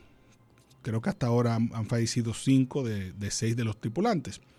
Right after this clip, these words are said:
Ese, ese hecho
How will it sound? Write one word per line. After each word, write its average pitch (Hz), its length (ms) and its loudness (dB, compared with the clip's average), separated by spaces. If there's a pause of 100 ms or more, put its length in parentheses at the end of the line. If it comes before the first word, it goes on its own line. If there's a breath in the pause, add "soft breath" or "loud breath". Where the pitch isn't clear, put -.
(1200 soft breath)
Ese, 190 760 10 (560)
ese 165 580 8
hecho 147 400 4